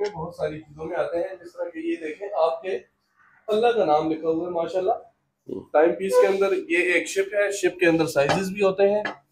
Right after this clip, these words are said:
Speaker 1: और ये शम्स भाई, अ, onyx है, हमारा बहुत अच्छा marble है जो export भी होता है। ये उसके अंदर bracelet है, ladies
Speaker 2: Oh, that's nice। ये जी bracelet भी है।
Speaker 1: इस हिसाब
Speaker 2: और
Speaker 1: से हम लोग ये वाजेस भी जो है,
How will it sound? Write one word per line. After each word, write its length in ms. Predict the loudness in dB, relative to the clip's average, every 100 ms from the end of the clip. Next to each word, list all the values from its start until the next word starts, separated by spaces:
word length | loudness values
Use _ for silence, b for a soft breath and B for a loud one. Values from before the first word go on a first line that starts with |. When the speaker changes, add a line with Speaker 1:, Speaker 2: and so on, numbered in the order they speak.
| _
Speaker 1:
और 140 | -2 0
ये 200 | 0 2
शम्स 240 | 2 0 0
भाई, 140 | 0 0 -2 _ _ _ _ _ -4 0
अ, 180 | 2 6
onyx 360 | 8 8 8
है, 240 | 4 2 -2 _ _ _ -4
हमारा 520 | 4 8 8 8 4 2
बहुत 240 | 4 6
अच्छा 260 | 4 8 10
marble 340 | 12 10 8
है 160 | 8 6
जो 200 | 4 0
export 400 | 0 4 4 6
भी 120 | 4
होता 220 | 4 6
है। 320 | 4 4 4
ये 60 | 6
उसके 320 | 6 6 4
अंदर 220 | 4 4
bracelet 500 | 2 6 6 6 2
है, 160 | 2 -6 0
ladies 280 | 2 4
Speaker 2:
Oh, 460 | 8 12 12 12 12 12
that's 280 | 12 10
nice। 340 | 6 4 2 0 -8 _ _ _ _ _ _ _ _ 8
ये 100 | 10
जी 100 | 12
bracelet 400 | 12 12 12 10
भी 260 | 12 12 12
है। 360 | 12 12 4 -14 -20 -20 _ _ _ _ 8
Speaker 1:
इस 80 | 12
हिसाब 400 | 12 12 12 12
Speaker 2:
और 60 |
Speaker 1:
से 60 | 12
हम 200 | 6 4
लोग 180 | 6 8
ये 80 |
वाजेस 420 | 10 10 8 4 0
भी 120 | -2
जो 100 | 0
है, 140 | 0